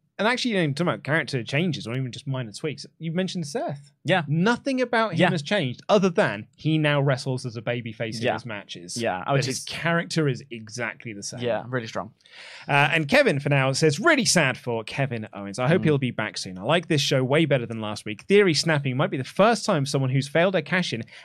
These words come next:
Speaker 1: actually cares about it. So that is promising. I think Becky will come back to join Team E S T."
Speaker 2: Interesting shout on that.
Speaker 1: That is an interesting shout. Well, we'll come on to that, uh, a little bit later on in the episode. But yeah, you're absolutely right as well about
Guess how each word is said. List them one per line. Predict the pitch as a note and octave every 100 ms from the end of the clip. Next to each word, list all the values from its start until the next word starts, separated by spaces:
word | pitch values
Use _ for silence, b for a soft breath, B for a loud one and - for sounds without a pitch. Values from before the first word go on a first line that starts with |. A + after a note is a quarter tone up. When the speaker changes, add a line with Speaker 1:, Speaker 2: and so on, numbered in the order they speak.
| _
Speaker 1:
actually | F#3 G#3 - G3+ G3+
cares | - D#3+ F#3+ C4 A#3+
about | F#3 C#3 A2 G2
it. | F#2
So | - C3
that | D3+ F#3
is | F3 E3
promising. | - G3 F3 G2 F2+ B B A#2
I |
think | C#3+ C3
Becky | F#3 G3 D3
will | A#2 G#2+
come | A#2 G#2+
back | A2+ -
to | A#2+
join | A#2+ A2 A2
Team | - D3 D3 D3 D3
E | B2 A2+ A#2 -
S | G#2 G2 -
T." | - - F2+
Speaker 2:
Interesting | A2+ A2 - - - G2+
shout | - - G#2 C#2
on | G2
that. | G2+ G#2 _
Speaker 1:
That | D#4+ D4+
is | D4 G#3
an |
interesting | A#2 G2 G2 - -
shout. | G#2+ A#2+
Well, | F3
we'll | E3+ F3
come | A#3 A3+
on | G3+
to | C#3+
that, | C#3 A2+ _
uh, | B2+ A2+ A2+
a |
little | C3+ B2
bit | A#2
later | A#2+ A#2+ - A#2+
on | A#2
in | A2+ A2+ A2
the | G#2+ G#2+
episode. | A#2 A2 G#2+ - F#2 F2+
But | D3
yeah, | E3
you're | G#3 F3+
absolutely | G#3 A3+ D3+
right | F#3+
as | C3+
well | E3
about | C#3 A#2